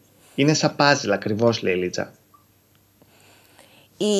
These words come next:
Speaker 2: Ιένα η αρσενική έχει ένα όπλο και η Ιένα η θηλυκή έχει μια, ε,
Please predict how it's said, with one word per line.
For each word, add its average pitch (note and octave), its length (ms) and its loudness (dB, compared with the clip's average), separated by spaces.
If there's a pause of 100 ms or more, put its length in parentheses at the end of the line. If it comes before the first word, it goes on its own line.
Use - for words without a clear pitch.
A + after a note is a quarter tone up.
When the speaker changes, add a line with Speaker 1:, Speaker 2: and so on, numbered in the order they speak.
(120)
Speaker 2:
Ιένα B3+ 380 4
η A#3 80 6
αρσενική G#3 540 0
έχει A3+ 260 0
ένα A3+ 400 0
όπλο G#3 360 2
και F#3+ 120 -6
η G3+ 340 -2
Ιένα A#3 320 0
η G#3+ 40 -8
θηλυκή G3+ 600 -4
έχει A#3 260 -2
μια, A3 440 0 (680)
ε, B2+ 80 -2